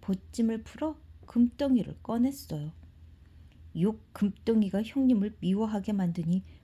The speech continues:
버리는 게 낫겠어요." 아우는 금덩이를 강물에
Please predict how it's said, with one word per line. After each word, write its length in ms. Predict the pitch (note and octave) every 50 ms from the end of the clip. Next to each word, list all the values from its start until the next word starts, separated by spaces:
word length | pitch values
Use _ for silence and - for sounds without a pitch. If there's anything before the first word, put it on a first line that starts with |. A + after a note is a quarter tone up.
| - - -
버리는 420 | - - E3+ F3 G#3 A3 G#3+ F#3+
게 120 | D#3+ - G#3
낫겠어요." 760 | A3+ A3 A3 G#3+ - B3 B3 - - A#3 A#3 F#3+ F3+ G#3 - - - - - - - - - - - - - - - - - -
아우는 500 | F#3+ G3+ A3+ B3 B3+ B3 C4 C4 B3+ B3+
금덩이를 640 | - A3+ A3+ A3 - C4 A#3+ A#3 A#3 A3+ A#3 A#3
강물에 500 | - - D#3 C#3+ C#3+ D#3 - B3 F4 F4